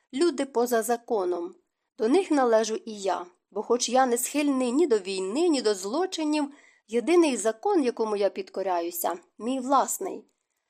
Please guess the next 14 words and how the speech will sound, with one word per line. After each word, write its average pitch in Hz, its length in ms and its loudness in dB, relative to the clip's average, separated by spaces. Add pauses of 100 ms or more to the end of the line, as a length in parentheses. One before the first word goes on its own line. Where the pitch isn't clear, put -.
(160)
Я 247 80 -2
хочу 370 240 0
сказати, 302 600 2
пане 226 300 0
пасторе, 202 640 -2 (200)
що - 180 -12
ви 208 80 0
будете 240 400 0
першим 254 440 2
служителем 220 760 -4
Бога, 233 440 -2 (280)
Бога 285 460 0
Авраама, 254 720 0
Якова 240 720 0